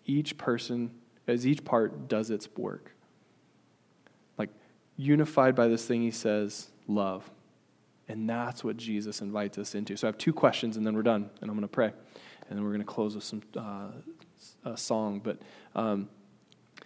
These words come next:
these two questions, I think, would help shape us. So, like, what comes to mind when you think of a Jesus household? So I started out with this idea of a household that we live in,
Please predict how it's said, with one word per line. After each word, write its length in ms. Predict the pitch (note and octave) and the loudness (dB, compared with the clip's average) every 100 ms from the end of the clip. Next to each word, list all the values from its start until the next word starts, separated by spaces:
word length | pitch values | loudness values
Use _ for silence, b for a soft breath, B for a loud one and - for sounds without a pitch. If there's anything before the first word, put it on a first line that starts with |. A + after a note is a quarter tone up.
| B | B
these 180 | B2+ B2 | 2 2
two 200 | - D3 | 4 2
questions, 520 | - C#3+ C3 D3+ C#3 | 8 8 8 2 0
I 40 | A#2+ | 0
think, 160 | A#2+ | 0
would 100 | A2 | -2
help 220 | - G#2+ | 0 -2
shape 300 | - - A2+ | 0 0 2
us. 160 | C3 E3 | 4 2
So, 120 | - | 4
like, 160 | A#2+ A2 | 2 4
what 180 | B2 - | 2 4
comes 280 | E3 E3+ E3+ | 4 4 4
to 100 | D3 | 4
mind 300 | A#2+ A#2 C#3+ | 4 4 2
when 100 | B2+ | 2
you 80 | |
think 260 | A2+ B2+ B2 | 0 0 2
of 80 | A#2 | 0
a 40 | |
Jesus 400 | A2 A2+ A2 G#2+ | 0 0 0 0
household? 480 | - A2+ - F#2+ F#2+ - b b b b b | 0 0 0 -4 -6 -10 b b b b b
So 100 | - | -6
I 20 | G#2+ | -4
started 320 | - C#3 C3+ | 8 10 12
out 120 | C3+ | 10
with 80 | C3+ | 8
this 120 | B2+ | 6
idea 260 | B2 B2 A#2+ | 6 8 6
of 60 | |
a 60 | A2 | 6
household 520 | - A#2+ - C#3+ C#3+ | 4 2 4 4 4
that 80 | B2+ | 4
we 100 | B2 | 4
live 240 | A#2 B2 | 6 6
in, 180 | D#3 A3+ | 6 4